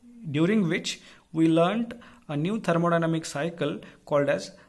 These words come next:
Rankine cycle, where we understood that it involves four different process, like a boiling process,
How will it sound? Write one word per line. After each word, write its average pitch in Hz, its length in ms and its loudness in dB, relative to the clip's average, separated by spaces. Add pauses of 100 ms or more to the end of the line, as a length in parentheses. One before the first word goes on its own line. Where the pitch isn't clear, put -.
(120)
Rankine 127 380 -4
cycle, - 400 -10 (1120)
where 156 480 0 (320)
we 175 140 2
understood 185 540 0
that 151 340 -2 (260)
it 185 240 -10
involves 175 600 0 (180)
four 202 320 0
different 165 440 0
process, 147 680 -4 (580)
like 151 460 0 (1000)
a 143 140 -8
boiling 143 480 2
process, - 680 -2